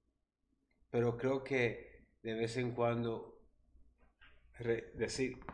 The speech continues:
"Escu-, escuchen esta parte ahora".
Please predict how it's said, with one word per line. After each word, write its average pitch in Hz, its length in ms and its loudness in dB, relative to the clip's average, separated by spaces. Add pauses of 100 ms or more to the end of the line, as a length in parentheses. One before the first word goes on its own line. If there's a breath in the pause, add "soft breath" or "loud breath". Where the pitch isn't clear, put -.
(100)
"Escu-, 147 680 -2
escuchen 147 520 -2
esta 123 320 -2
parte 113 320 0
ahora". 90 320 -6